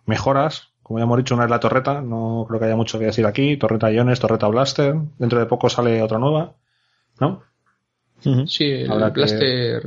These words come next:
Speaker 3: autoblaster, ¿no? Algo así
Speaker 1: Sí,
Speaker 3: es.
Speaker 1: habrá que ver qué tal encaja en esta, en esta nave, no vamos a hablar de ella porque aquí esto es un retroanálisis, a futuro todavía no, no vamos a decir nada,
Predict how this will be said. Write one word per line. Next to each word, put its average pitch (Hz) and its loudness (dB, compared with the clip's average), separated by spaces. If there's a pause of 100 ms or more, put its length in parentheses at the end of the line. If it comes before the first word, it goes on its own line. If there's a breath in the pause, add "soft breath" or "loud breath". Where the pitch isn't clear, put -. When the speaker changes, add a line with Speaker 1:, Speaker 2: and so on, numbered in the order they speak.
(120)
Speaker 3:
autoblaster, 135 0
¿no? 202 -2
Algo 165 -4
así 135 0
Speaker 1:
Sí, 120 2
Speaker 3:
es. 117 -4
Speaker 1:
habrá 113 2
que 117 2
ver 113 2
qué 113 0
tal 113 2
encaja 113 2
en 110 0
esta, 107 -2
en 110 -2
esta 107 -2
nave, 139 2
no 127 0
vamos 110 0
a 110 0
hablar 110 2
de 107 4
ella 123 2
porque 110 0
aquí 107 0
esto 107 0
es - -4
un 104 2
retroanálisis, 120 0 (140)
a 117 -2
futuro 120 0
todavía 110 0
no, 107 -2
no 120 0
vamos 113 -2
a 117 2
decir 110 -2
nada, 139 0